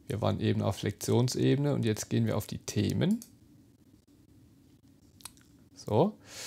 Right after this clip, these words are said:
Und ich lege ein neues Thema an und nenne es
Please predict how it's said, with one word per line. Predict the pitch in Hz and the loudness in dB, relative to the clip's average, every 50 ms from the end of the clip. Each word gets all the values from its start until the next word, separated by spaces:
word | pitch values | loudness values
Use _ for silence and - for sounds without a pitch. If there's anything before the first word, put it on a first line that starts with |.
| - - - - - - - - - - | -12 -12 -12 -14 -14 -16 -20 -20 -8 -2
Und | - 113 113 110 107 | 2 2 2 2 2
ich | 110 - - 117 | -2 -4 0 2
lege | 110 110 101 98 | 2 2 4 2
ein | 101 101 | 0 0
neues | 92 92 95 98 - 95 - - | 0 0 0 2 2 0 0 -2
Thema | - - 131 131 135 139 139 143 151 | 0 2 4 4 6 4 4 4 2
an | 170 208 226 240 - - _ - - _ _ - - - - - - - - - - - - _ - - - - - _ - - - - - - - - - | 2 2 0 -2 -4 -10 _ -20 -20 _ _ -20 -20 -20 -20 -20 -20 -20 -20 -20 -20 -20 -20 _ -20 -20 -20 -20 -20 _ -20 -20 -20 -20 -20 -20 -20 -8 -6
und | 107 98 - - | -4 -4 -2 0
nenne | 101 98 104 104 | 2 2 4 4
es | 110 117 120 113 - - | 4 4 2 0 -2 -6